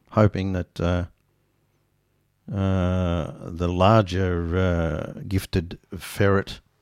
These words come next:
doesn't happen to wander past and notice that, uh, "Hey, listen, uh, there, uh, Aloysius, but you're, uh, you're coming up a bit short in the, uh, in the ferret toilet region." I don't know.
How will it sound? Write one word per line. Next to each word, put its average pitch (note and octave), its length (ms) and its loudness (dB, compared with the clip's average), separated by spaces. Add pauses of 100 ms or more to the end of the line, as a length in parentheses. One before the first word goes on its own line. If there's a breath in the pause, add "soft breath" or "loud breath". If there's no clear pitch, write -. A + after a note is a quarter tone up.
(460)
doesn't F#2 280 -4
happen F2+ 300 -6
to F2+ 100 -2
wander F2+ 300 -2
past F#2+ 480 -4
and F2+ 120 -8
notice F2+ 480 -4
that, - 340 -12
uh, F2+ 160 -4 (1300 soft breath)
"Hey, F#2+ 120 -4
listen, F#2 540 -2
uh, F2+ 540 0
there, F2 640 -2
uh, F#2 320 0 (180)
Aloysius, G#2+ 640 0
but - 280 -8
you're, F#2+ 480 2
uh, F#2 200 2 (180)
you're G2 100 -4
coming G2+ 280 -2
up E2+ 200 -4
a F2+ 40 -14
bit F2 100 -6
short F#2+ 360 0
in F2+ 180 -4
the, F2 300 0
uh, F2+ 100 0 (1300 soft breath)
in F#2 220 -4
the F2+ 120 -2
ferret E2+ 420 -2
toilet A2 420 0
region." D#2+ 360 -2 (340 loud breath)
I D3 120 8
don't C3+ 280 4
know. B2+ 320 2